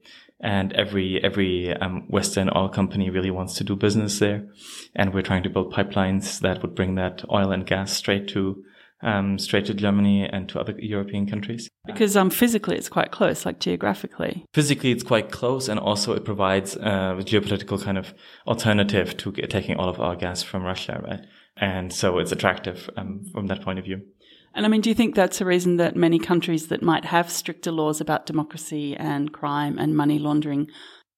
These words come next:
Speaker 2: might turn a blind eye?
Speaker 1: It's hard to prove any of that.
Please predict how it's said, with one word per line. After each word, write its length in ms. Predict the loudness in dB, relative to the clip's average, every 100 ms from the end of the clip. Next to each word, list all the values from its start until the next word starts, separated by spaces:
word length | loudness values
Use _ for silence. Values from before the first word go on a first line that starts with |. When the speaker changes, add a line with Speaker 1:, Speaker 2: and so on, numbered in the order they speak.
| 0
Speaker 2:
might 180 | 0
turn 220 | 0 0 0
a 40 |
blind 320 | 0 -2 0
eye? 280 | 0 -2 -4 -4 -2
Speaker 1:
It's 160 | 0
hard 280 | 0 2 2
to 120 | 2 -2
prove 380 | -2 -2 0
any 220 | 0 0 -2
of 140 | -4
that. 260 | -4 -4